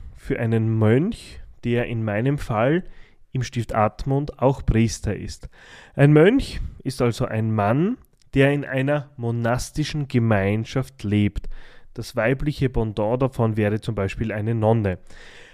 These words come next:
Eine monastische Gemeinschaft ist eine Gemeinschaft, die nach einer gewissen Regel in einem Kloster zusammenlebt.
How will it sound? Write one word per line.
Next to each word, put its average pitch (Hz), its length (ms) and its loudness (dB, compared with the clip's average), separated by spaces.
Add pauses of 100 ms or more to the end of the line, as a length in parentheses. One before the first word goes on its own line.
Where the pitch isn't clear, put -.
(200)
Eine 160 220 2
monastische 165 720 0
Gemeinschaft 127 1040 -2 (320)
ist - 200 -8
eine 143 240 -6
Gemeinschaft, 131 1080 0 (640)
die 175 380 2 (380)
nach 139 280 0
einer 147 340 0
gewissen 156 760 -2
Regel 117 920 0 (420)
in 196 340 -2
einem 120 460 -4
Kloster 127 800 0 (340)
zusammenlebt. 101 920 -2